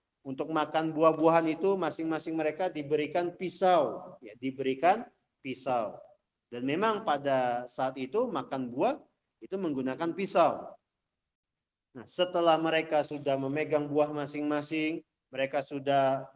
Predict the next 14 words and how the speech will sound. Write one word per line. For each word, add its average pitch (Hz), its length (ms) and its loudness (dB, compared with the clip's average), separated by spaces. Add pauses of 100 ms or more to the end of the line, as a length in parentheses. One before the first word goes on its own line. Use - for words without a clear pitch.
asik 139 360 -4
ngobrol 151 680 4 (320)
sambil 131 320 -2
makan 147 440 -2
buah-buahan 147 520 4
itu 151 120 -6
dengan 147 240 -4
menggunakan 147 600 -2
pisau, 185 520 6 (360)
dipotong 151 800 -2 (280)
dan 120 120 -14
dimakan 143 480 -2
dan 143 80 -4
seterusnya. 165 460 0